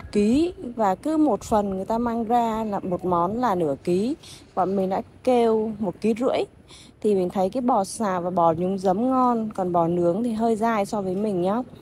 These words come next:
À, chi phí thì mình để trên màn hình luôn. Buổi chiều thì bọn mình có đặt cái lịch đi Hòn Tranh. Tuy nhiên là nếu bạn nào mà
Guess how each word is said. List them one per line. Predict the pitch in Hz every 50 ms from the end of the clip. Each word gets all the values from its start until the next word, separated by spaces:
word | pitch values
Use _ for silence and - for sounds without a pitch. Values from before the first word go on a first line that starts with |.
| - - - - - - -
À, | - - 185
chi | 196 - 233 233
phí | 220 - 214 196 185 202
thì | 220 262
mình | 240 214 185 175 170
để | 175 160 147
trên | 143 - 208 196
màn | 190 180
hình | 190 190 175 170 170 170
luôn. | 185 196 202 202 196 - - - - - - - - - - - - - - - - - - - - - - - - - - - - - - - - - - - - - - - - 311 220 220 220 220
Buổi | 208 190 175
chiều | - - 233 220 208 196 190 196
thì | 190 214
bọn | 208 202 151 202 214 214
mình | 214 202 196 190 170
có | 190 180 190 233 240 277 311 320 330 294 277 269 262 254
đặt | 233 220 208 - -
cái | - 185 180 175 180 190 214 240 262 277 285 269 254 254 247 254 240
lịch | 214 196 - -
đi | - 214 226 247 247 247 247 240 240 240
Hòn | 240 254 233 254 220 180 180
Tranh. | 175 - 254 254 254 254 247 247 240 -
Tuy | 277 277
nhiên | 269 277 277 277 277
là | 262 254
nếu | 220 196 190 202
bạn | 202 269 269 - - 214
nào | 196 190 180 170
mà | 170 170 165 160 156 143 139 139